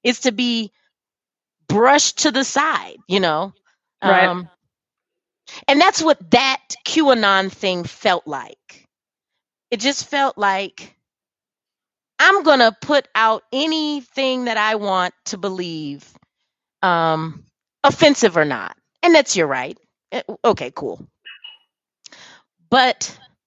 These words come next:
Speaker 1: be cautious. Care. Especially
Speaker 2: Yeah.
Speaker 1: in this community. Y-, you
Speaker 2: Right.
Speaker 1: know? That, and that's, I think that's where my QAnon thing just really kinda went left for me. It was just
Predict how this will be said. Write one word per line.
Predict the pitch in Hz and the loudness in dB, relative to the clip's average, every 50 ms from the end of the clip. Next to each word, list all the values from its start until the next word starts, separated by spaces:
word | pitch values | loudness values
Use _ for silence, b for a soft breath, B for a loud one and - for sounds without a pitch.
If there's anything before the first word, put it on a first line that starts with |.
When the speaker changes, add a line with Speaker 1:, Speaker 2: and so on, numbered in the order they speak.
| _ _ _ _ _ _ _ _ _ _ _ _ _ _ _ _ _ _ _ _ _ - | _ _ _ _ _ _ _ _ _ _ _ _ _ _ _ _ _ _ _ _ _ 0
Speaker 1:
be | - 330 392 415 403 403 - | 4 4 4 4 2 0 -2
cautious. | - - 381 359 403 381 - - - 160 - - 135 - - - - - - _ _ _ _ _ _ _ _ _ _ _ _ b b b b - | 0 2 4 4 4 4 2 0 0 -2 -4 -6 -12 -16 -18 -20 -20 -20 -20 _ _ _ _ _ _ _ _ _ _ _ _ b b b b -8
Care. | - - 453 466 381 - - - - - - _ _ _ _ _ _ _ _ _ _ _ - | -2 0 2 2 2 0 -2 -4 -8 -14 -20 _ _ _ _ _ _ _ _ _ _ _ -2
Especially | - - - - - 359 311 - 359 311 - | -2 0 4 6 6 6 6 4 2 2 2
Speaker 2:
Yeah. | 269 | 2
Speaker 1:
in | 269 254 | 4 4
this | 247 254 247 - | 4 2 2 0
community. | - - 277 240 233 240 247 262 262 202 147 135 - - - - _ _ _ _ _ _ _ _ _ _ _ _ | -4 -2 0 0 2 2 2 2 2 0 -2 -4 -16 -16 -20 -20 _ _ _ _ _ _ _ _ _ _ _ _
Y-, | 220 - _ | -20 -20 _
you | 208 233 247 | -2 2 4
Speaker 2:
Right. | 226 202 202 | 4 4 4
Speaker 1:
know? | 202 208 220 208 _ _ _ _ _ _ _ _ _ _ _ _ _ _ _ _ _ _ - | 2 -2 -4 -6 _ _ _ _ _ _ _ _ _ _ _ _ _ _ _ _ _ _ -2
That, | - 269 - | 0 0 2
and | - 277 262 262 | 2 2 2 2
that's, | 294 311 - - - 254 - - | 0 0 -2 -8 -12 -12 -8 -4
I | - 240 | -2 -2
think | 247 - - 294 294 - | -2 -2 -4 -4 -4 -2
that's | 196 226 226 233 - - | 0 0 0 0 -2 -6
where | 214 220 226 226 226 | -4 -2 -2 -2 -2
my | 220 208 202 202 | -2 -2 -6 -6
QAnon | - - - 240 226 208 196 190 180 175 180 180 185 | -6 -8 -6 -4 -2 -2 -2 -2 -2 -2 -4 -6 -8
thing | - - 202 185 175 175 170 - 156 | -8 -6 -6 -4 -4 -6 -8 -12 -10
just | 156 180 170 - 170 | -10 -10 -10 -8 -4
really | 175 180 180 175 | -2 -2 -2 -2
kinda | 170 - 190 175 165 165 | -4 -4 -2 -2 -2 -2
went | 160 160 170 160 160 | 0 -2 -2 -2 0
left | 165 170 196 190 - | 0 0 0 0 -4
for | - - 180 160 | -6 -4 -2 -2
me. | 156 151 151 151 | -2 -2 -6 -6
It | 143 | -4
was | 160 165 151 151 | -6 -6 -6 -6
just | - 180 180 - - | -4 -4 -4 -4 -6